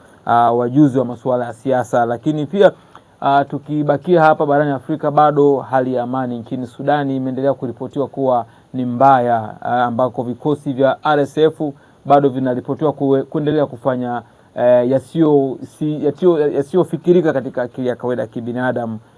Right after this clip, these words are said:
Lakini pengine ni mjadala ambao unachukua nafasi kubwa sana, ah, kwa juma hili. Vile vile kule, ah, katika ukanda wa Gaza, eh, mgogoro kati ya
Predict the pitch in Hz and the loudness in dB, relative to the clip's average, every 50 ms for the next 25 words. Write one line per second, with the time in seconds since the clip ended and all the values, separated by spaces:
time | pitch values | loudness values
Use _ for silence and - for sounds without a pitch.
0 | _ _ - 107 - 135 135 113 - 139 143 160 185 180 170 165 160 123 - 139 | _ _ -12 -8 -6 -6 -4 -2 -4 -2 2 2 4 4 4 2 0 -2 -4 -6
1 | 156 156 160 151 160 165 170 160 147 143 147 143 120 131 123 123 123 123 123 123 | -6 -6 0 2 4 6 6 4 4 2 2 2 2 0 -2 -4 -4 -4 -4 -4
2 | 120 120 - - - - 139 127 123 117 117 120 113 - _ - 135 127 - 123 | -6 -8 -12 -12 -4 -4 -2 -2 -2 -6 -8 -10 -12 -14 _ -12 -6 -4 -4 -4
3 | 117 - 135 123 120 120 117 113 - _ _ _ _ - - 113 113 - 131 127 | -2 -2 -2 -2 -2 -6 -8 -10 -12 _ _ _ _ -4 -4 -4 -2 0 -2 -2
4 | 127 127 123 120 131 139 143 131 131 120 117 131 147 156 147 151 147 143 139 - | 0 -2 -2 0 2 2 4 2 2 0 2 4 4 4 4 4 2 2 0 0
5 | 156 151 147 143 143 143 131 127 _ _ _ _ _ _ - 131 131 131 131 131 | 0 2 2 2 2 0 -2 -4 _ _ _ _ _ _ 0 2 4 4 4 4
6 | 131 127 127 127 123 - 135 120 143 127 139 143 139 - 156 147 143 143 139 139 | 2 2 2 0 -2 -4 -4 -6 -4 -2 0 -2 0 2 2 2 2 4 4 4
7 | 139 135 - 113 135 127 131 127 117 117 156 165 156 117 123 120 113 110 104 113 | 4 4 2 0 -2 -4 -4 -2 4 6 6 6 6 4 2 -4 -6 -8 -10 -8
8 | 113 110 110 107 107 101 104 113 117 117 127 127 139 139 139 139 - 135 135 139 | -6 -6 -6 -6 -8 -10 -12 -12 -10 -10 -4 -2 0 0 0 0 -2 -6 -6 -4
9 | - 135 135 127 123 123 120 | -4 -4 -2 -2 -2 -2 -4